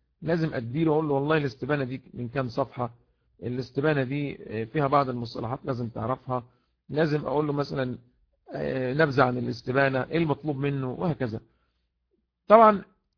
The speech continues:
لو انا فتحت الاستبانة بتاعتي اللي هي مرسلة لنا من الجامعة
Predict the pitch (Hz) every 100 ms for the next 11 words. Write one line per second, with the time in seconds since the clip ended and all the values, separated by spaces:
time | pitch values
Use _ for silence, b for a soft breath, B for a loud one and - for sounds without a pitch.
0 | - 143 208 202 208 185 151 160 196 180
1 | - 143 - 190 190 _ _ _ _ _
2 | _ _ 123 123 151 165 160 165 - _
3 | _ - 127 117 151 147 147 147 127 123
4 | 117 107 143 156 160